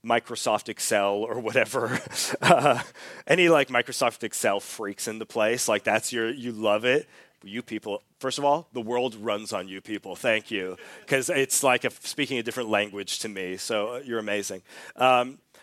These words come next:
but these are the things you, you, you know, you put on your C V. I saw one example of a C V <laughs> that one time that said, "None of my references like me, so don't listen to anything they say."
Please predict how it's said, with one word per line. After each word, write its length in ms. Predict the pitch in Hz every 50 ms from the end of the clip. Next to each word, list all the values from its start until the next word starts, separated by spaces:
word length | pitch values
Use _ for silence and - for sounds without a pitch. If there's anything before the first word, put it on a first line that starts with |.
| - -
but 80 | 170
these 160 | 160 247 208
are 60 | 254 233
the 100 | 190 185
things 280 | - 202 185 170 -
you, 120 | 165 165 196
you, 220 | 170 143 156 170
you 120 | 147 147 147
know, 80 | 143
you 140 | 135 135 135
put 280 | - - - 160 151 156
on 280 | - 127 131 131 131
your 400 | 131 131 123 123 120 120 120 113 - - - - - _
C 360 | - - - - 160 151 135
V. 300 | 127 123 131 127 113 107
I 140 | 117 123 139
saw 340 | - - 175 165 160 151 147 151 135 135 151 _
one 220 | - 123 131 131
example 420 | 139 127 120 127 123 117 - 131 123
of 80 | 117
a 40 | 127
C 260 | 120 - - 135 123
V 240 | 135 113 127 120 120 120 104 - - -
<laughs> 240 | - - - - - -
that 260 | - 190 - 120 123
one 180 | 127 151 160
time 300 | 143 - 156 135 131 131
that 160 | 131 131 127 -
said, 340 | - - 131 120 120 117 - - - - - _
"None 340 | - 123 135 143 151 156 170
of 140 | 196 185 156
my 160 | 160 156 147
references 600 | 139 131 135 131 - 151 139 - - 135 113 -
like 360 | 120 110 113 110 117 - -
me, 220 | 120 110 104 104 98
so 220 | - - - 117
don't 260 | 110 110 127 127 127
listen 240 | 123 123 - - 127
to 140 | - 135 123
anything 400 | 113 117 120 120 127 135 123 120
they 120 | 120 113
say." 440 | 104 - - 110 98 95 90 92 101